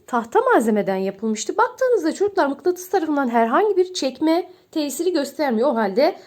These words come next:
tahtalar mıknatıs tarafından çekilmiyor dedik. Şunları da bir üzerinden tekrar alayım. Benim için tehlikeli olmasın. Devam ediyorum. Bir başka malzemem. Plastikten yapılmış bir düğme. Bakın plastiği mıknatısa yaklaştırıyorum ama herhangi bir çekme kuvveti uyguladığını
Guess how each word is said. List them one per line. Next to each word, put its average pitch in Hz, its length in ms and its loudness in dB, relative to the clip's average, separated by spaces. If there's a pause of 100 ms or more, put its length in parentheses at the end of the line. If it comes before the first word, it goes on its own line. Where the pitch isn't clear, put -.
(140)
tahtalar 285 600 2 (680)
mıknatıs 285 360 -4
tarafından 262 460 -2
çekilmiyor 233 600 -2
dedik. 208 200 -6
Şunları 214 320 -2
da 185 120 -6
bir 214 140 -4 (540)
üzerinden 208 460 -2
tekrar 202 400 -8
alayım. 214 300 -4
Benim 196 180 -6
için 185 180 -12
tehlikeli 180 440 -6
olmasın. 294 560 -2 (400)
Devam 508 460 6
ediyorum. 381 400 8
Bir 381 160 8
başka 359 340 4
malzemem. 330 680 4 (200)
Plastikten 403 640 4
yapılmış 392 500 2
bir 339 180 6
düğme. 285 260 2
Bakın 277 260 0
plastiği 381 440 2
mıknatısa 330 460 -4
yaklaştırıyorum 330 680 0
ama 226 160 2
herhangi 294 480 -2
bir 208 100 -10
çekme 240 380 -6
kuvveti 254 320 -6
uyguladığını 247 600 -2